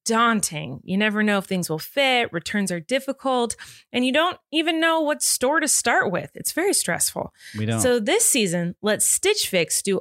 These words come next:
Speaker 1: all the hard work. Stitch Fix offers clothing hand-selected by expert stylists for your unique size,
Speaker 2: Do you go to
Speaker 1: style,
Speaker 2: school
Speaker 1: and
Speaker 2: for
Speaker 1: budget.
Speaker 2: that? Or do you, are you just an expert in clothes? Like,
Speaker 1: I don't know. Some
Speaker 2: by
Speaker 1: people just have the talent.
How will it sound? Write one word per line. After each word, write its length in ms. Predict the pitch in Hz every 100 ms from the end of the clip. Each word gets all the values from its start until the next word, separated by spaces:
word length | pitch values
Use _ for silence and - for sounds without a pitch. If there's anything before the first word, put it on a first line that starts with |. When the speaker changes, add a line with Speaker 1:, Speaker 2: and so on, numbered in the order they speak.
| -
Speaker 1:
all 320 | 202 226 262
the 140 | 233 180
hard 480 | - 202 196 196 -
work. 440 | - 156 147 151 -
Stitch 400 | - - 466 -
Fix 300 | 349 320 -
offers 400 | 330 277 277 262
clothing 420 | - 262 247 240
hand-selected 1080 | 226 - 302 349 359 - 302 226 - 196 185 190
by 140 | 180
expert 440 | - 302 - - -
stylists 640 | - 196 175 160 170 - - -
for 140 | - 196
your 380 | 180 240 294
unique 500 | 294 196 196 240 247 -
size, 500 | - 262 285 320 320
Speaker 2:
Do 80 | 202
you 60 |
go 100 | 247
to 80 | 269
Speaker 1:
style, 280 | 240 240 247
Speaker 2:
school 100 | -
Speaker 1:
and 120 | - 208
Speaker 2:
for 80 |
Speaker 1:
budget. 500 | 196 185 240 147 - -
Speaker 2:
that? 60 |
Or 80 | 123
do 140 | 117
you, 180 | 131 131
are 140 | 131 123
you 80 | 120
just 220 | 117 -
an 100 | 113
expert 420 | 113 123 - 120 104
in 120 | 95
clothes? 580 | - 120 95 - - -
Like, 320 | 104 92 - _ -
Speaker 1:
I 40 | 392
don't 100 | 480
know. 60 |
Some 100 | 120
Speaker 2:
by 40 | 113
Speaker 1:
people 200 | 427 453
just 220 | 359 359
have 200 | - 359
the 40 | 349
talent. 460 | - 226 330 160